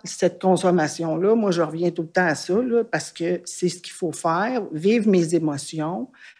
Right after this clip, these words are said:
apprendre à communiquer. Quand tu te gèles puis tu te saoules, là, cortex préfrontal, petit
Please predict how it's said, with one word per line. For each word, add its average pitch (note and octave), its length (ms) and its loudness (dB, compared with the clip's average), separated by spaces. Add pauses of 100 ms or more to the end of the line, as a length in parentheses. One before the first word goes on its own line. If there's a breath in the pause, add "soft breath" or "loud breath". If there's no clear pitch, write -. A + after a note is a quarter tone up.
apprendre C#4+ 600 4
à B3 120 6
communiquer. G3+ 840 4 (720)
Quand F4 220 6
tu G#3+ 240 0
te D#3 60 -4
gèles F#3 520 4
puis D3+ 160 -4
tu - 160 -14
te - 80 -14
saoules, G#3 480 0
là, D#3+ 300 -2 (960)
cortex C4+ 560 4
préfrontal, A#3 1000 6
petit C3+ 220 -2